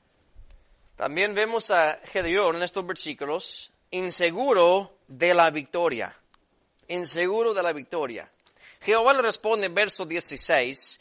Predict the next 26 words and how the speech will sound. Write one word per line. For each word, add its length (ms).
"Yo 260
seré 320
contigo 540
y 60
vas 320
a 80
herir 640
a 80
los 160
madianitas 560
como 260
a 40
un 120
solo 260
hombre". 360
Como 240
si 100
fuese 320
un 140
solo 240
hombre, 300
así 200
los 220
vas 220
a 180
vencer. 840